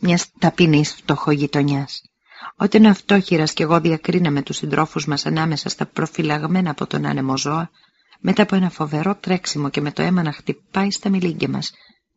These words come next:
πέσαμε πάνω στον κόκορα που ήταν στα μετόπισθεν της ομάδας. Μας έγνεφε απεγνωσμένα να πηγαίνουμε πιο σιγά, να σταματήσουμε,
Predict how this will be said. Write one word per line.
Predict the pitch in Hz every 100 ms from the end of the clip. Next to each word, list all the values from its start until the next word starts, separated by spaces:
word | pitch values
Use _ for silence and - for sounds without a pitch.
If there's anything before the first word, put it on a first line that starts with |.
| _
πέσαμε | - 175 - 175
πάνω | - 180 185
στον | - 165
κόκορα | 160 151 139 139
που | -
ήταν | 143 139 143
στα | -
μετόπισθεν | 147 143 143 - - 135
της | 139 -
ομάδας. | 143 135 123 131 139 - _ _ _ _ -
Μας | 170 -
έγνεφε | 180 165 156 165
απεγνωσμένα | 156 151 147 147 160 190 151
να | 135
πηγαίνουμε | - 143 139 143 139
πιο | - 185
σιγά, | - 160 135 131 _ _ _ _ _
να | 156
σταματήσουμε, | 151 151 147 143 120 - 123